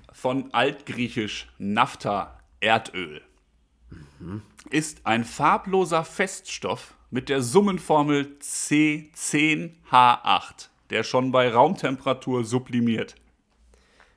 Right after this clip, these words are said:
Speaker 2: Oh ja, da, also höllisch aufpassen.
Speaker 1: Ich weiß nicht, was es heißt. Jetzt kommt, jetzt, jetzt wird's ein bisschen interessanter. Es ist ein bizyklischer aro-,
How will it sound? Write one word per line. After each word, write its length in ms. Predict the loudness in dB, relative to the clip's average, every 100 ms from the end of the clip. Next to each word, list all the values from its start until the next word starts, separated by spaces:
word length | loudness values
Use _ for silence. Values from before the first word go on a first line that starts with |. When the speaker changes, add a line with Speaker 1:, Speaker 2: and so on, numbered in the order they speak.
| _ _ _ _ -4
Speaker 2:
Oh 200 | -2 -2
ja, 200 | -6 -2
da, 160 | -2
also 440 | 0 -2 -2 -6 -2 4
höllisch 260 | 4 4
aufpassen. 420 | -2 -6 -10 -12 -2
Speaker 1:
Ich 160 | -2 4
weiß 160 | 4
nicht, 100 | 4
was 120 | -4 -4
es 100 | -6
heißt. 200 | -4 -2
Jetzt 140 | -2
kommt, 160 | 0 4
jetzt, 200 | 4 6
jetzt 220 | 4 2
wird's 140 | -4 -4
ein 40 |
bisschen 200 | -4 -2
interessanter. 540 | -4 -2 0 2 2 0
Es 140 | -6
ist 120 | -4
ein 160 | -2 -2
bizyklischer 600 | -4 -8 -8 -8 -2 0
aro-, 220 | 2 0